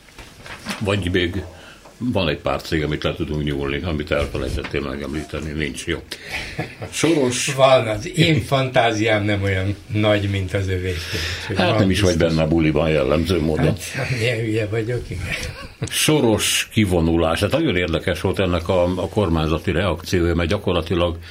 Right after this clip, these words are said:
Speaker 1: azt mondták, hogy, ö, ö, úgy jön, mintha menne, vagy fordítva, a fene se tudja, hogy hogy van ez, de általában fokoznunk kell a harcot a sorosizmus ellen, de miközben távozik.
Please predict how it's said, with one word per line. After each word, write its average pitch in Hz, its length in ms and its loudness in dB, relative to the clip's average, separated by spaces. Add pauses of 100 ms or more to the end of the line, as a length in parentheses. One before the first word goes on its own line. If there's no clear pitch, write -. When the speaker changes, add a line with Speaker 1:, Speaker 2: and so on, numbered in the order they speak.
(220)
Speaker 1:
azt 101 440 -2
mondták, 87 540 0
hogy, 87 360 2
ö, 85 140 2 (500)
ö, 87 320 2
úgy 110 280 2
jön, 90 180 2
mintha 85 300 2
menne, 82 360 2
vagy 82 180 0
fordítva, 87 600 -2
a 90 40 2
fene 76 240 -2
se 82 160 -6
tudja, 98 260 0
hogy 95 120 -2
hogy 98 200 0
van 98 180 2
ez, 98 160 0
de 95 180 -2
általában 90 800 0 (220)
fokoznunk 85 580 0
kell 82 140 0
a 76 60 -2
harcot 80 420 -2
a 80 80 -4
sorosizmus 80 720 -2
ellen, 85 440 0
de 82 80 -2
miközben 78 480 -2
távozik. 80 600 -2